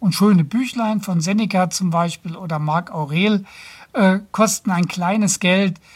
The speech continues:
Es macht wirklich Spaß, immer mal wieder darin zu blättern.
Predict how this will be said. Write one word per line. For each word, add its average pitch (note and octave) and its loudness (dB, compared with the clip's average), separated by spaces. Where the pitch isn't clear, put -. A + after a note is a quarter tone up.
Es F3 -2
macht F#3+ 2
wirklich G#3+ -2
Spaß, F3+ 0
immer G3+ 0
mal F3 0
wieder E3+ 0
darin E3 -2
zu D#3+ -6
blättern. F#3 2